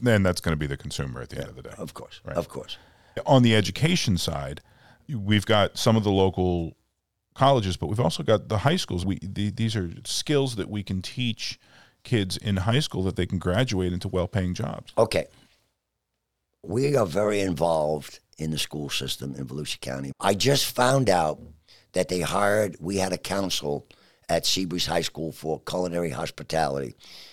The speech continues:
Speaker 2: They hired a new lady, and I'm working with her. We're bringing all the students to Daytona State to show 'em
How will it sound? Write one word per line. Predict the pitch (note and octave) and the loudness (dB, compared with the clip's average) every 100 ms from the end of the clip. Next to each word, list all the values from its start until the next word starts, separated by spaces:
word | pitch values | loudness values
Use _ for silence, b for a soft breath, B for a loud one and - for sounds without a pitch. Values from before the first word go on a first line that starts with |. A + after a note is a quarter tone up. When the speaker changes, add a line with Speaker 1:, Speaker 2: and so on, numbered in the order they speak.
| B | B
Speaker 2:
They | E2 | -6
hired | D#2 F#2+ G2+ | -2 0 2
a | F#2 | 2
new | F#2 G2 | 0 0
lady, | F#2+ F#2 F2 F2 - B B B B | 2 2 0 -2 -6 B B B B
and | F2+ E2+ | 0 2
I'm | E2 | 0
working | E2 F2+ F#2 F#2 | 0 -2 -2 -2
with | F2 E2 | -2 -2
her. | E2 | -4
We're | E2+ E2 | -2 -2
bringing | C#2 F#2 F#2 E2+ | -2 -4 -2 0
all | E2+ F#2 | 0 0
the | |
students | F2+ - F2 E2 - | 0 -2 -4 -4 -6
to | D#2 | -6
Daytona | D2 D2 E2+ D#2+ | -6 -4 -6 -4
State | - E2 E2 - B B | -2 0 -2 -4 B B
to | - | -6
show | - - G2+ F#2+ E2+ | -2 0 2 2 0
'em | D#2 | -4